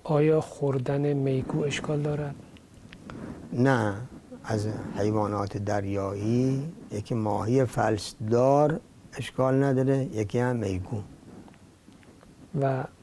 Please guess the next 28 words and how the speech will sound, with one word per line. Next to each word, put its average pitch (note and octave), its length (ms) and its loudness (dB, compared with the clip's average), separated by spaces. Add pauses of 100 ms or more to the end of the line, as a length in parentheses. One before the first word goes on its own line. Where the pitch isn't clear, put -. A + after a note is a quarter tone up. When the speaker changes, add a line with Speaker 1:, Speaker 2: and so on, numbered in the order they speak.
(160)
Speaker 1:
سوال D#3+ 460 2
دیگری D3 380 2
که D3 360 2 (100)
پرسیدن C#3 720 0
این D3 120 0
که D#3+ 140 -2
است D3 180 -4
که D3 240 2 (140)
مار C#3 360 2
ماهی C#3 580 2 (380)
آیا C#3 200 0
خوردنش C3+ 520 -2
حلال C3+ 320 -2
هست؟ C#3 440 -8
Speaker 2:
مار B2+ 480 4
ماهی A#2 520 4
چون D3 280 4
فلس D#3 540 4
نداره، C#3 400 4
پولک B2 440 2
نداره، C#3+ 560 4 (340)
خوردن G#2 420 0
آن A2 260 0
حرامه A2+ 760 0 (880)
و F#2+ 120 -2
جایز F#2 440 0
نیست. - 420 -14 (380)
Speaker 1:
بله. C3 340 -4